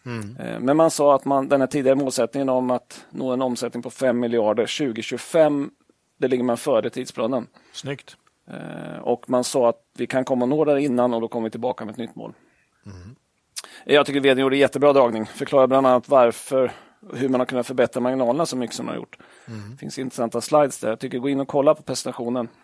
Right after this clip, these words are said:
Speaker 1: Den ligger på hemsidan. För alla er som är intresserade av Note.
Speaker 2: Note och branschen i
Speaker 1: Och
Speaker 2: helhet.
Speaker 1: branschen.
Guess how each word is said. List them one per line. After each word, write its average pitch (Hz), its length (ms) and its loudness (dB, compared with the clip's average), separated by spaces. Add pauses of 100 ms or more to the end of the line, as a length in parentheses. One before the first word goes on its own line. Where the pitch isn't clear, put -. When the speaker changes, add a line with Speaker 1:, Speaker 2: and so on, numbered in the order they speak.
(140)
Speaker 1:
Den 127 160 -4
ligger 123 160 -2
på 120 100 -4
hemsidan. 113 400 -4 (720)
För - 180 -14
alla 120 240 -4
er 120 120 -6
som 117 160 -10
är 113 40 -8
intresserade 110 360 -8
av 107 80 -8
Note. 135 380 -8 (580)
Speaker 2:
Note 139 420 -6
och - 180 -16
branschen 110 380 -8
i 95 40 -14
Speaker 1:
Och - 40 -14
Speaker 2:
helhet. 185 160 4
Speaker 1:
branschen. 110 340 0